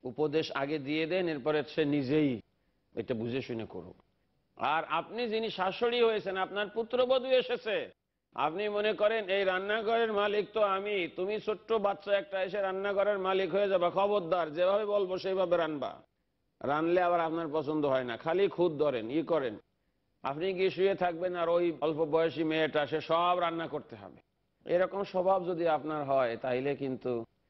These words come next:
এই সংসার টেকবে না। আপনি আপনার ছেলের জন্য এবং আপনার পুত্রবধূর জন্য সমস্যা তৈরি করছেন। আপনার পুত্রবধূ আপনার লাগে না, কিন্তু আপনার ছেলের তো বউ লাগে।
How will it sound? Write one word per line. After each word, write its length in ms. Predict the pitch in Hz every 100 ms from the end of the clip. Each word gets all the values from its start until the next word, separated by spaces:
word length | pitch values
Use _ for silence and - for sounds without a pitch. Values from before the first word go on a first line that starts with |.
| -
এই 160 | 123 135
সংসার 640 | - 123 120 127 120 113
টেকবে 360 | - 110 104 104
না। 380 | 101 98 - - - - _ _ _ _ _ -
আপনি 340 | 104 113 135
আপনার 420 | 147 127 131 139 127 - _ _ _ _ _ - -
ছেলের 320 | 151 147 120
জন্য 360 | 120 113 117 160 _ _ _ _ -
এবং 240 | 110 123
আপনার 380 | 123 110 123 120
পুত্রবধূর 680 | - 131 131 131 123 120 120
জন্য 220 | 127 123
সমস্যা 540 | 113 127 135 - 143
তৈরি 280 | 123 113 104
করছেন। 360 | 98 101 - 117 -
আপনার 340 | 135 185 208
পুত্রবধূ 500 | 175 214 226 226 226
আপনার 300 | 233 220 262
লাগে 280 | 240 220 220
না, 160 | 220 175
কিন্তু 220 | 185 190
আপনার 200 | 190 208
ছেলের 280 | - 247 254
তো 140 | 269
বউ 180 | 262 285
লাগে। 340 | 285 247 170